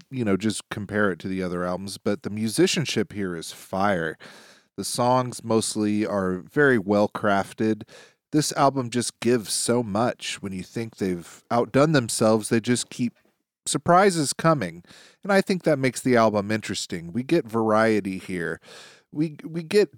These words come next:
all kinds of different, you know, I think that's the great thing about Funkadelic is that how many people are, <laughs> are involved in recording and in performing. I think it's just a, it's a cool collective. Uh,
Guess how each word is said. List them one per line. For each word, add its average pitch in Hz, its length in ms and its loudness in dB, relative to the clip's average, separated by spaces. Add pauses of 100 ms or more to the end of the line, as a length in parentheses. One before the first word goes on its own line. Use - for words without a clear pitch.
(140)
all 196 160 0
kinds 208 320 -2
of 135 60 -2
different, 147 340 -4 (840)
you 180 100 0
know, 175 140 6
I 170 160 4
think 208 220 -2
that's 196 240 0
the 151 100 0
great 151 300 2
thing 135 180 -2
about 107 260 2
Funkadelic 110 760 -2
is 98 160 -6
that 98 300 -2
how 131 140 0
many 139 280 -4
people 156 440 -2
are, 127 300 4 (200)
<laughs> - 220 -2
are 123 240 0
involved 117 640 2
in 120 100 -2
recording 113 680 -2
and 90 340 -8 (320)
in 104 160 -8
performing. 107 800 -4
I 95 120 -6
think 127 220 -10
it's 131 140 -6
just - 260 -6
a, 95 280 2 (460)
it's - 200 -6
a 107 80 2
cool 147 320 0
collective. 117 800 0 (100)
Uh, 101 300 0